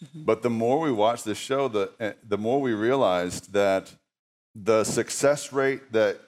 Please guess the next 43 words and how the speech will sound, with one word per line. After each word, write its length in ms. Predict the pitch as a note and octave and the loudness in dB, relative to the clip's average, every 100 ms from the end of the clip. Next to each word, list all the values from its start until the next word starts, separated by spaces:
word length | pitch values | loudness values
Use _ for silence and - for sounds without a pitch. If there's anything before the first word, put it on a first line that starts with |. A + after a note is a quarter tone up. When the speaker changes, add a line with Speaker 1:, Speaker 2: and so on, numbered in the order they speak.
| _ _ - | _ _ -10
Speaker 2:
you 160 | G#2+ | -4
guys 260 | B2+ A2+ G#2 | 0 0 2
have, 440 | A2+ G2+ G#2+ - _ - | 2 2 0 -4 _ -2
uh, 240 | G#2 G2+ - | 2 0 0
isn't 240 | A#2 D3 | -4 -2
much 380 | C#3 B2+ B2 - | -2 -2 -2 -2
different. 420 | B2+ C3 A#2 G#2 | -2 -2 -2 -6
In 100 | G#2+ | -6
fact, 260 | G#2 A#2+ - | 0 0 0
it's 80 | A#2 | -2
probably 280 | B2 A#2 A2 | 0 0 -2
better 460 | F#2 A2+ C3 A2 G#2 | 2 2 4 0 -2
than 220 | G#2+ G#2+ G#2 | -2 -2 -2
the 80 | G2+ | -6
success 500 | G#2 - A#2 A2+ - | -6 -4 0 0 0
rate 180 | A#2 - | -4 -4
people 240 | A#2 A2 | -4 -2
are 60 | G#2 | 0
having 340 | A2+ A2+ A2+ | 0 -2 -2
on 100 | A2 | -6
the 60 | A2+ | -6
dating 400 | F2 G#2+ C3+ B2+ | 0 0 0 -4
scene. 380 | - D2 A#1+ - _ _ - | -6 -10 -12 -18 _ _ -2
Speaker 1:
Absolutely. 640 | G3 F#3+ - G3+ G3 - | 0 -2 -2 -2 -2 0
I'm 160 | E3 F#3 | 0 0
glad 160 | A#3+ B3+ | 0 0
that 180 | C4 | -2
you 80 | G3+ | -2
brought 220 | F3+ F#3+ | -2 0
that 220 | F#3+ E3+ - | 0 -2 2
up. 300 | F#3 E3+ - - | 2 2 -2 -4
Uh, 240 | F#3 E3+ | -2 -2
we 240 | F3 B3+ D#4 | -2 0 2
always 340 | G#3 G3+ G3+ | 2 0 -2
try 180 | - E3+ | -2 -2
for 160 | E3 D#3+ | 0 0
a 60 | |
hundred 260 | E3+ F3 F3+ | 0 0 -2
percent 480 | C4+ C4 D#3+ G3 - | -2 0 0 -2 -4
Speaker 2:
Yeah, 100 | - | 0
of 60 | C#4 | 2
course. 120 | - | 0
Speaker 1:
happiness. 840 | G3 F#3+ F3 F3+ E3 D4 - - | 0 -2 -2 -2 0 -2 -4 -18